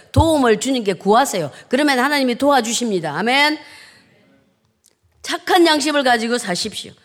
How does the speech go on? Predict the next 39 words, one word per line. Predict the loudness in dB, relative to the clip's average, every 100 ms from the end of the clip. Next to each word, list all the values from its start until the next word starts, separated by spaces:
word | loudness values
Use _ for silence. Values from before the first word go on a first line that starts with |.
| _ -6
이웃에게 | -4 0 0 0 -2
빛과 | -6 0 0
소금으로서 | 2 2 4 4 4 4 2 0 -6 -8
하나님의 | 0 2 2 0 -2
자녀됨을 | -2 -4 -4 -6 -6 -8 -4
여러분 | -4 -4 -8 -4
밝히 | -4 -4 -8
드러내세요. | -6 -4 -4 -4 -6 -14 -16 _
저 | -6
사람이 | -2 0 0
믿는 | 0 0 0
사람인지 | -2 -2 -4 -4
안 | -4 -4
믿는 | -4 -8
사람인지. | -8 -8 -10 -12 -18 _ _ _ _
어떤 | -8 -6
사람은 | -4 -4 -4
수십 | -6 -6 -4
년 | -4
동안 | -2 -4 -4
같은 | -6 -6 -8
직장 | -8 -6 -6
생활을 | -6 -6 -6
해도 | -6 -12 -20 _ _
그 | -8
자기 | -4 -4 -4
동료가 | -4 -2 -2 -6
기독교인지를 | -8 -8 -6 -6 -6 -6
몰랐다고 | -6 -4 -4 -6 -10
고백하는 | -12 -12 -12
사람도 | -14 -18 -20
있어요. | -20 -20 -20 _ _ _ _ _ -4
여러분 | -4 -2 2
어디 | 2 4
가든지 | 0 0 -4
예수 | -6 -6 -6
믿는다고 | -6 -6 -8 -12
말씀하셔야 | -14 -14 -16 -18 -18 -20
돼요. | -20